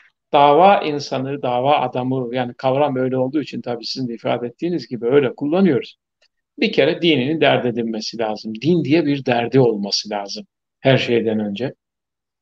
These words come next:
E, dünyaya gönderiliş sebebinin imtihan olduğunu ve bu dünyadan canlı çıkmayacağını, e, bilecek. Şu anda bir salgın sürecinden geçiyoruz. Ölüm her tarafımızı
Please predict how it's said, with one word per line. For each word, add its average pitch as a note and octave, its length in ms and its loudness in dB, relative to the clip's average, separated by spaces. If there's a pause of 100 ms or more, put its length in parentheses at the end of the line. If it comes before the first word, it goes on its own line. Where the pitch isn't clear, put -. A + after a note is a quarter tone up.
(200)
E, C#3+ 60 -4 (280)
dünyaya D#3 680 6 (100)
gönderiliş D3 640 4
sebebinin C#3+ 640 2 (340)
imtihan D3 500 2
olduğunu A#2 540 0 (880)
ve C#3+ 320 4
bu F3+ 100 4
dünyadan D3+ 400 0
canlı C#3+ 260 0
çıkmayacağını, A#2+ 720 -4 (340)
e, A#2+ 40 -2 (360)
bilecek. A2 500 -4
Şu - 280 -4
anda A#2 300 -2
bir B2 280 -2
salgın B2+ 400 0
sürecinden B2 680 -2
geçiyoruz. A2 500 -6
Ölüm C3+ 260 4
her D3+ 200 4
tarafımızı A2+ 560 -2